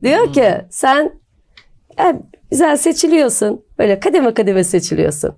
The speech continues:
Speaker 1: Ya ben burada çok güzel hizmet ediyordum. Beni göndermeyin. Ağlıyor. Bebekler niye ağlar? Ya niye ağlıyor?
Speaker 2: İstediği olmayınca
Speaker 1: Yani
Speaker 2: ya da
Speaker 1: diyor ki, "Ben ya
Speaker 2: acıkınca
Speaker 1: burada çok iyiyim.
Speaker 2: Çok iyiyim."
Speaker 1: Kademem var.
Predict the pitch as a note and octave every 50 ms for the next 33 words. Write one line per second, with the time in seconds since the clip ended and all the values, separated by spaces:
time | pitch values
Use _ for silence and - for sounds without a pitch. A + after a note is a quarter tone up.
0 | _ - - - - - - D4 E4+ F4+ C#4 F4 F4 D#4+ D#4 D#4+ - D4+ - -
1 | D4+ D4+ - A#3 C4 C4+ A3+ B3 A#3+ G#3+ B3 C4+ - C4 B3 G3 A#3 B3 B3 A#3
2 | G3 B3+ B3 A3+ - - - F#4+ F4+ - - - C4+ D4 D4+ B3 - - - -
3 | A#3 F#3+ A#3+ A#3+ A#3+ B3 A3 B3+ B3+ B3 A#3+ A#3 B3 B3 B3+ B3+ C4 C4+ - D3
4 | - - E4+ E4+ C#4 - - - G3 C4+ D#4 D#4 G4 F#4 F4 D#4+ C#4 G3+ A3 C4+
5 | B3 D#4 D#4+ - E4 E4 E4+ F#4+ G#4 G#4 F4+ D#4+ D4+ C#4+ D4+ F4+ G4 F#4 - -
6 | - _ _ _ _ _ _ _ _ _ _ _ _ C#4+ E4+ - D4+ B3 A#3+ C4
7 | C#4+ E4 A4 C5 C#5 C5 A#4 G#4 E4 C#4+ A#3 A#3 G#3 F#3 F3 E3 F3 - - _
8 | _ _ _ _ _ _ - E3+ E3+ - - E3+ D3+ C#3 E3 E3+ F3+ F#3+ G3 F#3
9 | F3+ E3 D#3+ - B3+ D4 D#4+ D#4+ D4 D4 A#3+ F4+ B4+ D5 - - F#4 - F#4 A4+
10 | C#5+ C5 G4 E4 D#4 E4+ A4+ C5 G#4+ F#4 G#4+ A4+ - C#5 - - - G4+ G#4 -
11 | G#4+ B4+ C5+ C5+ B4+ G#4+ F4+ C#4+ A3 G3 G3 G3 - A3 A3 G#3 F#3+ E3+ D#3+ G4+
12 | A#4 G4+ B4+ A4 A#4 A#4+ A#4+ A#4 A4+ A4+ A4+ F#4 C#4+ - - - -